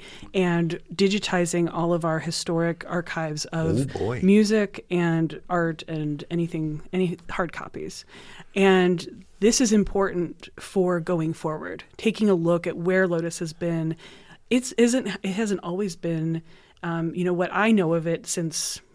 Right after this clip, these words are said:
Speaker 1: the last ten years, there was a startup time. There was a time when there was only two people running the organization.
Speaker 2: Yeah.
Speaker 1: And the influence from the community has been really essential to make Lotus what it is today. Right now, me coming in, and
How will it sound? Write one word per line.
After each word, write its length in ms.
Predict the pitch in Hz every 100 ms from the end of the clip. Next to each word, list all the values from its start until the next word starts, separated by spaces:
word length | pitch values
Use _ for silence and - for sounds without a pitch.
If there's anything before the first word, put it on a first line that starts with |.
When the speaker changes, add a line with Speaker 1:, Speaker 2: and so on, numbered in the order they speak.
| -
Speaker 1:
the 160 | - 165
last 280 | 160 151 -
ten 180 | 180
years, 420 | 160 190 196 175 - - - - -
there 160 | 202 202
was 140 | 214
a 40 |
startup 440 | 208 - 214 240 -
time. 380 | 175 151 151 165
There 160 | 196 196
was 180 | 202 190
a 60 |
time 300 | 190 214 220
when 140 | 196 190
there 100 | 180
was 120 | 175
only 240 | 185 185
two 220 | 170 -
people 320 | 190 202 202 165
running 300 | 170 165 160
the 120 | 151
organization. 680 | 160 156 156 170 190 - 165
Speaker 2:
Yeah. 540 | - 160 190 170 143 208
Speaker 1:
And 400 | 180 180 180 180
the 640 | 180 170 175 165 175 202 -
influence 720 | 226 247 254 220 190 175 175 -
from 240 | - 185
the 160 | 170 175
community 720 | - 196 185 214 220 170 160
has 100 | 156
been 320 | 180 170 185
really 320 | 220 240 226
essential 540 | 202 - 190 185 170
to 160 | 170 -
make 340 | 180 175 180
Lotus 340 | 175 165 160 -
what 120 | 156
it 100 | 156
is 160 | 160 -
today. 460 | - - - 185 - - -
Right 260 | - 190 185
now, 260 | 185 196 170
me 180 | 202 202
coming 360 | 220 - 190 175
in, 220 | 185 175
and 280 | 175 185 165